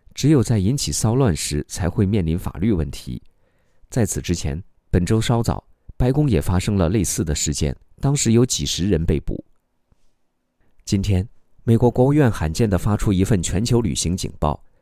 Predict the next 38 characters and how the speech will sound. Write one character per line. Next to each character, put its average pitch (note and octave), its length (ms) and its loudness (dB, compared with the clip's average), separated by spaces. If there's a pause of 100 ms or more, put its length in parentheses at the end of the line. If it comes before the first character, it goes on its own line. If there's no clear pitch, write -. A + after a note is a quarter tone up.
警 G#2+ 180 0
告 C3 160 4
所 A#2+ 220 4
有 C#3 100 6
海 D2 200 -2
外 F2 160 2
美 D2+ 120 -2
国 D#2 160 -2
公 G#2 160 0
民 D2 320 -2
在 B2+ 220 0
外 A2+ 160 4
出 B2+ 240 2
行 F2 260 0
要 F#2+ 180 2
更 F#2+ 220 -4
加 E2 200 -2
谨 - 200 -6
慎。 - 240 -2 (720)
国 G#2+ 140 2
务 A#2+ 60 6
院 C3 140 6
的 E2+ 120 0
公 G2+ 160 -2
告 D2+ 180 0
说， C#2+ 260 -4 (420)
因 D#3+ 120 -2
为 D#3 100 2
世 C#3+ 200 0
界 A#2+ 120 4
各 A2+ 160 2
地 G2 160 0
紧 D#2 160 -4
张 F#2 220 -2
局 D#2 160 -2
势 D#2 160 -4
加 F2 260 -2
剧， - 220 -6